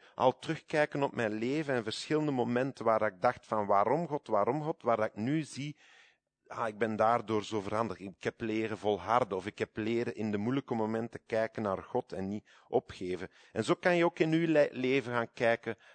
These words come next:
"Waar heb ik geleden en wat heeft God daar in mij gedaan?"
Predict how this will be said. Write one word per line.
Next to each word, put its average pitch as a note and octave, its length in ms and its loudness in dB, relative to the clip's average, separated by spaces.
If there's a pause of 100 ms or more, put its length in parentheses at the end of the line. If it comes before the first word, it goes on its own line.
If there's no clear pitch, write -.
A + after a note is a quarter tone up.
"Waar B2+ 360 6
heb C#3 140 0
ik - 140 -4
geleden C3 680 0 (240)
en G#2+ 160 -4
wat B2 180 2
heeft C#3+ 320 -6
God - 360 -2
daar A2+ 300 2 (140)
in A2+ 140 -6
mij G#2+ 240 -2
gedaan?" F2+ 520 -6